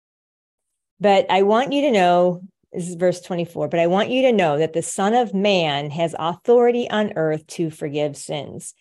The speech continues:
So he said to the paralyzed man, "I tell you, get up, take your mat, and go home."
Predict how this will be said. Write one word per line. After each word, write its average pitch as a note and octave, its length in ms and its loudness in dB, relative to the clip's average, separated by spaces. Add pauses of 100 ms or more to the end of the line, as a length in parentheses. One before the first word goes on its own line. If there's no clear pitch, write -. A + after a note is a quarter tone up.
(140)
So F#3 220 -2
he G3 180 -4
said G#3 320 -2
to A3 100 -10
the G#3 100 0
paralyzed E3+ 600 -2
man, D3+ 600 -6 (240)
"I F3 80 0
tell B3 280 0
you, F3 180 0
get E3+ 200 0
up, F3 200 2
take F#3 240 -6
your G3+ 80 -4
mat, D3 200 -4
and F#3 80 -8
go G3+ 120 0
home." G#3+ 400 -4